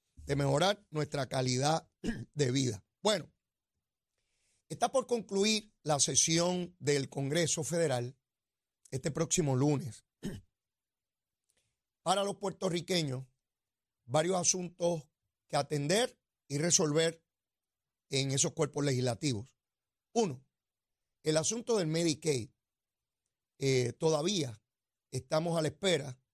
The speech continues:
de que se concrete en legislación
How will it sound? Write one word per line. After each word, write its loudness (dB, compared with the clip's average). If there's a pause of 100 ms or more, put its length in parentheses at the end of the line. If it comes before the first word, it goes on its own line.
(400)
de -4
que -8
se 0
concrete -2
en 2
legislación 0